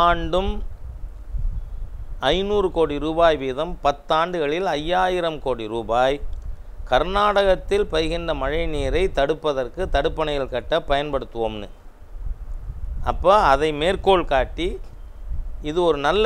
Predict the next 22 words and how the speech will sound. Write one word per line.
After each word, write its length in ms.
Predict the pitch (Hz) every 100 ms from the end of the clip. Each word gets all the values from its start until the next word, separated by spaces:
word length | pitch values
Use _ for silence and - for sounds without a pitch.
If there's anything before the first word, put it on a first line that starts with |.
| 196
திட்டம், 440 | 156 123 160 196
ஆகவே 380 | 180 147 147 175 190
தமிழக 420 | 135 151 202 202 175
அரசாங்கமும் 840 | 143 139 156 143 131 113 127 185 - - - -
மாண்புமிகு 560 | 127 139 143 143 147 156
முதல்வர் 460 | 131 147 165 127 123
அவர்களும் 460 | 117 107 110 151 - - - - - - -
தமிழகத்தில் 800 | - 156 226 240 202 175 - 220 226 -
பெய்கின்ற 440 | - 170 170 160 180
மழை 280 | 180 139 175 180
நீரை 360 | 165 156 151 185
நாம் 300 | 165 143 160 160
தேக்கி 300 | 156 160 165
வைப்பதற்காக 840 | 151 139 139 127 117 120 117 147
இது 180 | 180 160
மாதிரி, 380 | 165 165 170 165
அங்க 300 | 135 117 156
ஸ்டேட் 320 | 160 165 190 180
கவர்மெண்ட் 340 | 190 180 180
ஒண்ணும் 200 | 185 175
சென்டர்கிட்ட 380 | 165 175 170 180
கேட்கல. 360 | 170 165 165